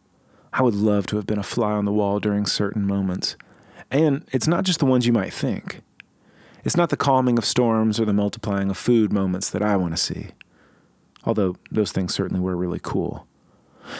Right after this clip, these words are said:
But the moments I would love to watch would be the times Jesus beautifully handled situations that I always mess up. I would love to see Jesus at fourteen years old,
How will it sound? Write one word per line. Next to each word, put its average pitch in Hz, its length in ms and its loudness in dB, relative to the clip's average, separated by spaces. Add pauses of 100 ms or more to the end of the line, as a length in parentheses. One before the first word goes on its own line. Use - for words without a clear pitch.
(100)
But 131 140 -2
the 135 40 0
moments 151 460 2
I 135 160 4
would 143 160 2
love 131 160 2
to 123 100 2
watch 113 400 -2
would 104 100 -4
be 107 140 0
the 104 100 -2
times 123 580 -2
Jesus 113 580 2
beautifully 117 640 -2
handled 113 400 -2
situations 95 880 0
that 87 180 -4
I 87 220 0
always 80 420 -4
mess 76 280 -4
up. - 260 -8 (1160)
I - 100 -6
would 151 140 0
love 123 260 2
to 120 80 -2
see 117 220 0
Jesus 101 500 -2
at - 100 -6
fourteen 123 520 0
years 113 240 -2
old, 101 320 -8